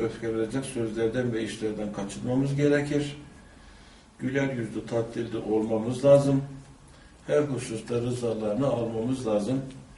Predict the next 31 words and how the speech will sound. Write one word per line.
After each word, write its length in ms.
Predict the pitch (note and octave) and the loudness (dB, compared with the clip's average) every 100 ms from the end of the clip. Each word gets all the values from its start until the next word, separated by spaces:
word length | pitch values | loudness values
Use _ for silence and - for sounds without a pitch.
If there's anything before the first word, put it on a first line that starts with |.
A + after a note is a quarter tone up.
| - - - | -20 -20 -6
Rızalarını 680 | D3+ E3 F3+ F3+ F3+ D3+ C3 | -4 -2 0 0 2 4 4
almamız 580 | C#3+ D#3+ C#3 A#2 A2+ - | 4 2 2 0 -2 -2
derken 320 | D#3+ - A2+ A2+ | 0 0 -4 -2
tabi 280 | C3+ G#2+ A2 - - - - - B2 | 0 0 -2 -6 -12 -20 -20 -16 -8
biz 180 | C3 - - | -6 -6 -6
hayatımızı 800 | B2+ B2 A#2+ A#2+ B2 - - - - - - - - - - | -2 -2 -4 4 8 8 6 0 -4 -14 -18 -20 -20 -16 -2
zorlaştırmayacak 1000 | B2+ C#3+ C#3 C3+ - D#3+ C3+ A2 G2+ G2+ - | 2 4 4 2 -2 -6 -4 -2 -2 -4 -2
ölçülere 540 | C3 B2 - B2 B2 | -4 -4 -4 -2 -2
de 160 | A2+ A2 | -4 -4
dikkat 360 | B2+ - C3+ A2+ | -6 -4 -4 -2
etmek 380 | G2 - F#2+ | -6 -8 -8
lazım. 260 | F2 E2+ - B2 | -8 -8 -6 -2
Mesela 460 | C#3+ C#3 B2 A#2+ | 0 0 0 0
anne 340 | C3 C#3 C3+ B2 | 4 6 6 4
baba 240 | B2+ B2+ | 0 0
"İşe 280 | C#3 - C#3 | -2 0 0
gitme 300 | C#3 D3 C3+ | 0 0 0
oğlum 320 | C#3 C3+ B2 B2+ | 0 2 0 -2
bugün." 260 | B2+ B2 | -2 -2
diyor. 320 | B2+ A#2+ A2+ - - - - - - | 0 0 0 -4 -8 -10 -10 -14 -16
<laughs> 540 | - - - - - | -18 -18 -18 -18 -8
İkna 380 | - D3 F3+ F#3+ | -6 -4 2 6
ederek 460 | F3 C#3 A#2+ C#3+ C#3 | 6 6 4 4 2
işe 200 | C#3 D#3+ | 2 2
gitmek 480 | C#3+ - D#3 D#3 C3 | 2 0 2 2 2
lazım. 320 | A2+ G#2+ G#2+ C3 | 2 2 -2 0
Çünkü 320 | C3+ B2+ B2+ | 0 0 0
bir 100 | C#3 | 2
insan 400 | C#3 C3 B2+ C3+ | 2 2 2 2
işine 340 | C3+ C3+ B2 | 0 -2 -2
gitmese 600 | B2+ D3 - G#2+ - C#3 | -2 -2 -4 -6 -2 -2